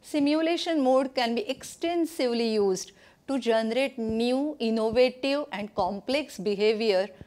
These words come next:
in learners. Simulation can be used for some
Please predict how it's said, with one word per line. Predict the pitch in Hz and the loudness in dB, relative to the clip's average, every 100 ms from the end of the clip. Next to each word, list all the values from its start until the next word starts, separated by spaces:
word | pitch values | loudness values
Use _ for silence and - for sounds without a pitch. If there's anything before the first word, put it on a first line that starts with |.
| _ _ _ - - _ - | _ _ _ -20 -20 _ -6
in | 220 214 | -2 2
learners. | 180 170 165 143 - - _ _ _ _ _ _ _ _ _ _ _ _ - - - _ | 4 2 0 -6 -14 -20 _ _ _ _ _ _ _ _ _ _ _ _ -20 -20 -20 _
Simulation | - 370 359 339 339 330 320 | -6 -2 2 2 2 0 2
can | 277 | 2
be | 269 | 2
used | 247 240 254 254 - | 2 2 0 -4 -4
for | 247 226 220 | 2 2 2
some | 240 240 | 0 -2